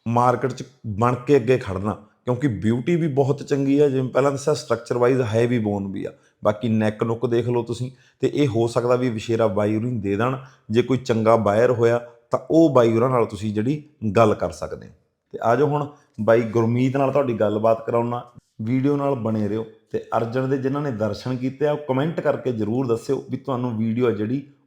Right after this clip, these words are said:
ਉਹ ਕਿੱਦਾਂ ਦੀ ਲੱਗੀ। ਅੱਜ ਪਹੁੰਚਿਆ ਮਿੱਤਰੋ ਮੈਂ ਪਿੰਡ ਫਿਰੋਜ਼ ਸ਼ਾਹ, ਗਿੱਲ ਸਟੱਡ ਫਾਰਮ ਤੇ। ਜਦੋਂ ਮੈਂ ਗਿੱਲ ਸਟੱਡ ਫਾਰਮ ਦੀ ਗੱਲ ਕਰਨੀ ਆ, ਤੁਹਾਨੂੰ ਆਪਣੇ ਆਪ ਹੀ ਸੁਖਬਾਜ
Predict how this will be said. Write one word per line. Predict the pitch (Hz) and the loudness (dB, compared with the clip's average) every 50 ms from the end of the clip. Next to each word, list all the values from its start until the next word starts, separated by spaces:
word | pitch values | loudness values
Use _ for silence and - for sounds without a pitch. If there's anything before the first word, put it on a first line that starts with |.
| _ | _
ਉਹ | 156 160 156 - | -2 -2 0 2
ਕਿੱਦਾਂ | - 135 107 104 117 110 | 0 0 2 2 0 0
ਦੀ | 107 101 98 | 0 -2 -4
ਲੱਗੀ। | 92 87 82 85 55 - _ _ _ _ _ _ _ _ _ _ _ _ _ _ _ _ _ - - - - - - - | -6 -6 -8 -10 -14 -20 _ _ _ _ _ _ _ _ _ _ _ _ _ _ _ _ _ -20 -20 -20 -20 -8 -4 -2
ਅੱਜ | 147 156 175 | -2 -2 -2
ਪਹੁੰਚਿਆ | 160 160 170 170 151 180 190 | -4 -4 -6 -4 -4 -6 -6
ਮਿੱਤਰੋ | 185 180 170 - 175 175 | -4 -6 -6 -4 -6 -4
ਮੈਂ | 175 175 175 175 175 - - - - - - | -2 -2 -2 -4 -4 -6 -10 -18 -20 -10 -6
ਪਿੰਡ | - 156 160 165 | -4 -2 -2 -2
ਫਿਰੋਜ਼ | - - 143 135 123 117 - | -2 -2 -4 -4 -4 -6 -6
ਸ਼ਾਹ, | - 131 120 - - _ _ 117 | -6 -6 -6 -6 -10 _ _ -4
ਗਿੱਲ | 110 131 151 156 147 | -2 0 0 2 0
ਸਟੱਡ | - - 135 127 120 | 0 -2 -4 -4 -4
ਫਾਰਮ | 104 107 117 113 107 107 104 | -4 -4 -4 -4 -4 -6 -10
ਤੇ। | 90 98 92 - _ _ _ _ _ _ _ _ _ _ _ _ | -14 -18 -20 -20 _ _ _ _ _ _ _ _ _ _ _ _
ਜਦੋਂ | 139 151 165 | -2 -2 0
ਮੈਂ | 175 180 | 0 -2
ਗਿੱਲ | 170 143 147 151 160 | -2 -2 -2 -2 -2
ਸਟੱਡ | 151 - 170 160 160 | -2 -2 -2 -2 -2
ਫਾਰਮ | 151 165 160 160 160 | -2 0 0 0 -2
ਦੀ | 165 165 151 | -4 -2 -2
ਗੱਲ | 160 156 156 | -2 -2 0
ਕਰਨੀ | 147 160 156 147 147 160 160 | 0 0 0 0 -2 -6 -8
ਆ, | 156 151 113 - _ | -8 -8 -10 -10 _
ਤੁਹਾਨੂੰ | 165 165 165 147 | -8 -6 -2 -2
ਆਪਣੇ | 139 131 - 147 143 | -4 -4 -4 -6 -4
ਆਪ | 143 139 135 135 | -4 -4 -4 -6
ਹੀ | 143 143 143 143 - - | -8 -10 -10 -10 -12 -16
ਸੁਖਬਾਜ | - - - 123 - 123 113 113 117 120 123 127 131 127 | -14 -12 -12 -10 -8 -6 -2 0 2 2 4 2 2 0